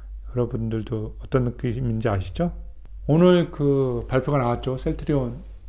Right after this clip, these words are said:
효용성, 안정성에 대해서 일월 십삼 일 날 하이온 리조트에서 하는 학회에서 발표하기로 일월 십삼 일입니다. 영업일 기준으로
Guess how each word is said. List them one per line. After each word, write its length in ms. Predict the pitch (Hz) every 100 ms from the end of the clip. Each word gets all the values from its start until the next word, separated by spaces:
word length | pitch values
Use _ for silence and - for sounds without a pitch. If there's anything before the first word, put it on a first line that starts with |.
| - - - - - - - - - - - -
효용성, 640 | 160 165 156 - - 113 - -
안정성에 680 | 117 117 120 110 - 117 101 101 - - - - - - - 110
대해서 300 | 110 101 127
일월 240 | 117 113
십삼 440 | 101 - - 165 147
일 120 | 113
날 260 | 113 147 - - - - - - -
하이온 480 | - 170 185 170 147
리조트에서 580 | 123 120 - 123 113 110
하는 360 | 107 104 98 - - - - - - - - -
학회에서 540 | 147 143 165 143 127
발표하기로 640 | 101 101 - 135 127 113 151 - - - - - 117
일월 160 | 110
십삼 440 | 104 - - 160 151
일입니다. 540 | 135 113 101 104 139 - - - - -
영업일 400 | 123 131 135 135
기준으로 640 | 120 120 113 110 143 175